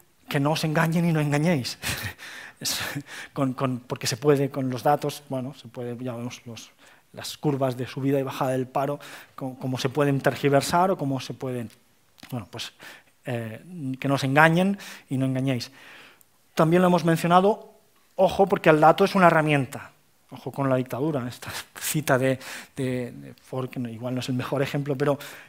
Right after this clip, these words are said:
que no mande el dato. Si estáis convencidos de algo, que tengan que ser tres, cuatro y cinco veces que el dato os demuestre que no.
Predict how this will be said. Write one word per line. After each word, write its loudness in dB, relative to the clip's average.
que 0
no 4
mande 6
el 4
dato. 2
Si 2
estáis 6
convencidos 6
de 0
algo, -6
que -6
tengan 4
que 0
ser 2
tres, 4
cuatro 4
y 2
cinco 2
veces 0
que -6
el -2
dato -4
os -6
demuestre -4
que -10
no. -14